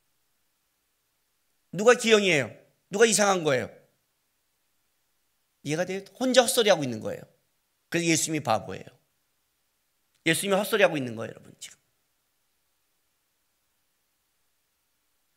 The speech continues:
구원이란 무엇인가를 얘기하는 거예요.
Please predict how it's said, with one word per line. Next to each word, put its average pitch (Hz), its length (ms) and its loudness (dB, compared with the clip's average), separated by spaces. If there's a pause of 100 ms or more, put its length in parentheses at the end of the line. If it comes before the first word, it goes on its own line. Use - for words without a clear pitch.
(1160)
구원이란 285 560 0
무엇인가를 196 460 -6
얘기하는 - 300 -18
거예요. - 160 -20